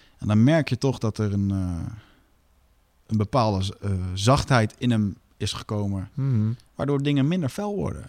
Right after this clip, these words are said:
Speaker 2: Ja.
Speaker 1: Waardoor, weet je, en, eh, ja, dat is gewoon heel erg goed. Ehm,
Speaker 2: Die man die zit zo na te gloeien.
Speaker 1: Nou, en ook, weet je, een ander ding. Ik heb bijvoorbeeld, een van de redenen waar ik zelf een beetje van baal was in die vorige podcast, dat ik, eh, bijvoorbeeld over mijn, eh, mijn ex, eh,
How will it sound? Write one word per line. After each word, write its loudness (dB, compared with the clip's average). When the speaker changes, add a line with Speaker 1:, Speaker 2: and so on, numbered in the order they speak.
Speaker 2:
Ja. -4
Speaker 1:
Waardoor, 0
weet -6
je, -6
en, -2
eh, 0
ja, -6
dat -4
is -4
gewoon -2
heel 0
erg -2
goed. -10
Ehm, -2
Speaker 2:
Die 2
man 6
die 6
zit 4
zo 6
na 2
te -4
gloeien. -6
Speaker 1:
Nou, 6
en 6
ook, 4
weet 6
je, 6
een 4
ander 4
ding. 6
Ik 2
heb 2
bijvoorbeeld, 2
een 4
van 4
de 6
redenen 6
waar 4
ik -2
zelf 0
een 2
beetje 2
van 2
baal 4
was 0
in 2
die 2
vorige 0
podcast, -4
dat -4
ik, -10
eh, -6
bijvoorbeeld -6
over -4
mijn, -2
eh, -6
mijn -4
ex, -6
eh, -12